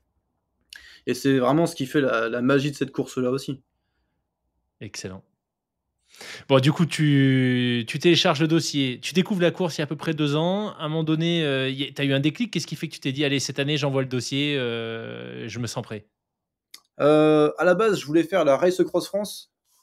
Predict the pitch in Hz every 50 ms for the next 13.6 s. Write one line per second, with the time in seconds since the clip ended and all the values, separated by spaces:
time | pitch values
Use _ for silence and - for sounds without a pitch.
0 | _ _ _ _ - - 139 135 139 143 143 143 143 139 135 131 135 131 135 135
1 | 135 131 131 131 127 117 113 120 127 - 131 127 127 165 170 170 147 - 147 139
2 | - 147 143 - 151 175 170 151 131 123 120 123 147 139 - 143 135 - 139 135
3 | - - 160 165 - - 131 - - 143 170 185 190 180 156 - 156 156 160 151
4 | 151 165 156 160 - - 156 160 156 151 143 139 139 135 135 127 127 - _ _
5 | _ _ 135 135 135 156 156 170 175 170 151 165 165 160 160 156 151 180 190 185
6 | - _ _ _ - 131 123 120 143 156 151 131 135 135 127 123 120 - - 139
7 | 135 135 - 165 165 151 - _ - - 143 139 131 - _ _ _ _ - 131
8 | 139 135 131 131 139 139 139 - 139 - 139 135 151 165 151 127 - _ _ -
9 | - - - - - - _ _ _ _ - 135 139 147 147 - 202 202 190 202
10 | - - 156 143 143 139 135 131 127 127 131 131 127 127 135 131 175 190 170 151
11 | 156 147 143 143 - - 196 202 202 190 - - _ 143 143 - - 175 147 139
12 | 139 147 151 151 151 185 190 180 - 139 131 139 147 151 160 170 165 165 - -
13 | 151 156 151 151 151 151 151 165 147 - -